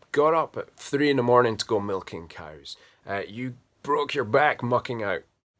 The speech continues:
dung from a, from a horse byre. You worked on pig farms and, and you stank so bad your family wouldn't sit round at the dinner table with you, even though you'd scrubbed yourself under a hot shower six times with, with <laughs> carbolic soap.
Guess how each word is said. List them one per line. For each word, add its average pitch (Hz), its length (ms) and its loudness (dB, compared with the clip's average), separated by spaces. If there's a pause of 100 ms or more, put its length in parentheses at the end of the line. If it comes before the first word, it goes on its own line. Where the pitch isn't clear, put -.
(120)
dung 120 320 0
from 101 240 0
a, 87 240 -2
from 107 220 -4
a 82 140 -2
horse 98 340 -2
byre. 82 440 -8 (420)
You 156 320 -14 (240)
worked 160 320 -4
on 135 140 0
pig 165 300 -4
farms 110 580 -2
and, 113 180 -2
and 120 220 -2
you 160 80 0
stank 151 440 4
so 156 220 2
bad 143 400 0
your 123 80 -8
family 147 460 2
wouldn't 123 260 0
sit - 300 2
round 135 320 0
at 127 60 -6
the 117 100 -6
dinner 151 360 2
table 113 360 0
with 107 240 -2
you, 120 140 -6
even 156 260 -4
though 147 80 2
you'd 127 320 -2
scrubbed 151 540 2
yourself 135 400 2
under 123 160 2
a 120 80 4
hot 135 180 2
shower 170 400 8
six - 320 -2
times 92 360 -4
with, 101 260 -6
with 131 200 -4
<laughs> - 0 -
carbolic - 600 0
soap. - 560 -2